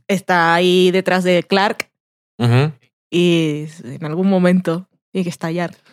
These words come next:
Speaker 2: Que
Speaker 1: A ver si va a estallar ahora cuando no está Marta.
Speaker 2: Ya. Que, por cierto, que, claro, con el salto temporal, lo que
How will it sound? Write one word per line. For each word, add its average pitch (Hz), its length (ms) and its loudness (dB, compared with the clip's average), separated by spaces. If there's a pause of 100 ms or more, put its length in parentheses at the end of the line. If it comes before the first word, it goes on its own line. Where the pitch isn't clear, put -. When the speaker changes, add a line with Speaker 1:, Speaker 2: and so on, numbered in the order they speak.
(160)
Speaker 2:
Que 104 280 2
Speaker 1:
A 101 40 2
ver 98 80 2
si - 60 2
va 196 60 2
a - 20 2
estallar 185 260 0
ahora 196 160 0
cuando 190 180 0
no 185 60 2
está 185 180 0
Marta. 180 340 -4 (300)
Speaker 2:
Ya. 110 260 -2 (1000)
Que, 107 360 2
por 98 160 -2
cierto, 110 760 0
que, 92 520 0
claro, 104 180 0
con 92 100 -2
el 90 80 0
salto 95 220 -2
temporal, 101 580 0
lo 98 140 0
que 92 420 0